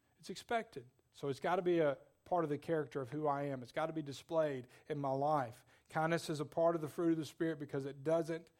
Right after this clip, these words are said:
come naturally. Naturally, we are selfish and selfish individuals. In sin, we are just not, I mean, it's just who we are. Some more than others, but we all struggle with that to some degree. So the,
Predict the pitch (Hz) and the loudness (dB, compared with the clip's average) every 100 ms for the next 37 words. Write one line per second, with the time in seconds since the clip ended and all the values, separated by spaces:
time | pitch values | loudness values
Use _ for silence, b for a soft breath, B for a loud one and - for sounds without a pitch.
0 | b b - 156 151 143 143 135 - 123 | b b -2 0 0 -2 -2 -4 -6 -8
1 | 117 113 _ b b b - 131 147 160 | -8 -16 _ b b b -4 0 0 0
2 | 170 160 151 156 147 - 147 135 139 147 | 0 0 2 2 2 2 0 0 -6 -6
3 | 143 - - 156 135 135 151 139 135 127 | -8 -10 0 0 0 -4 -4 -2 -2 -2
4 | 123 120 120 - _ _ - 131 123 165 | -6 -14 -18 -20 _ _ -16 -14 -10 -8
5 | 170 165 147 139 135 135 160 151 147 139 | -4 -4 -2 -2 -2 -6 -6 -6 -8 -8
6 | 156 - 165 160 165 175 135 160 170 170 | -10 -8 -6 -4 0 0 0 -4 -4 -2
7 | 185 226 175 131 139 165 - _ _ _ | -2 0 -2 -2 -6 -12 -18 _ _ _
8 | _ 147 139 160 160 151 143 143 _ _ | _ -10 -4 0 2 4 2 -2 _ _
9 | _ _ _ _ _ - 160 151 147 139 | _ _ _ _ _ 0 2 4 0 0
10 | 131 127 - 135 127 147 170 120 _ b | -4 -8 -8 -6 -8 -8 -10 -12 _ b
11 | b - 143 131 | b -8 -6 -6